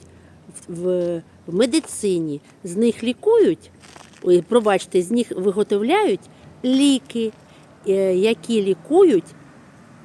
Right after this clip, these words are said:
міхур, які лікують шлунок. Але ж це,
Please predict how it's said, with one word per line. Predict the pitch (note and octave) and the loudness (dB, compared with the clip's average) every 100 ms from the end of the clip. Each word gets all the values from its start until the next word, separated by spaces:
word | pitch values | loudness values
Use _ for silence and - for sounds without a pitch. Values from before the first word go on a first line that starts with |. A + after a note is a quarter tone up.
| - | -12
міхур, | G3+ C4+ F4+ - A3 G3+ F#3+ - - - - - - - - - - - - - | 2 4 4 2 -4 -2 -2 -6 -20 -18 -18 -14 -14 -14 -20 -20 -20 -20 -20 -8
які | G3+ A3+ C4 | -2 -2 0
лікують | B3 B3 - F4+ D4+ E3+ - - - - - - - - - | -2 -2 2 2 4 2 -2 -16 -20 -20 -20 -20 -20 -20 -20
шлунок. | - - C4+ C4+ C4+ A3+ G#3+ G3+ - - - - - - - - - | -10 -4 0 2 2 0 -2 -6 -10 -20 -20 -20 -20 -20 -20 -20 -8
Але | F4+ G#4+ G#4+ | 0 4 4
ж | - | 2
це, | - A#4 | -4 -2